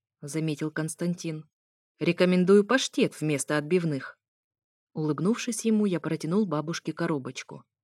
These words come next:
"С днем рождения!" Чмокнув ее в щеку, я шепнул ей на ухо: "Надеюсь, тебе понравится". "Заинтриговал", усмехнулась она, доставая цепочку с медальоном. "Андрюша, какая прелесть!"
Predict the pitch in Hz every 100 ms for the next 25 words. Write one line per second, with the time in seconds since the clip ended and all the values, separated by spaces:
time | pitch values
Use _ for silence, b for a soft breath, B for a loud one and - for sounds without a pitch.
0 | _ _ _ _ _ - 143 170 180 190
1 | 175 196 220 156 131 135 _ _ _ _
2 | _ _ _ - 180 185 185 175 170 175
3 | 170 - - 269 156 143 175 - 226 214
4 | 190 151 170 180 175 131 - 143 _ _
5 | _ _ _ 143 156 139 147 156 - 208
6 | 170 165 226 220 160 156 - 165 170 _
7 | _ _ _ _ _ _ 139 131 147 139
8 | 165 196 190 214 262 175 143 139 - _
9 | _ _ 151 - 165 - 214 214 151 160
10 | 156 151 151 165 170 156 - - 196 202
11 | 185 - 175 170 170 165 143 131 - _
12 | _ _ _ _ - 165 156 160 170 156
13 | - 143 - _ - 160 - 226 240 233
14 | 233 247 247 202 143 143 - _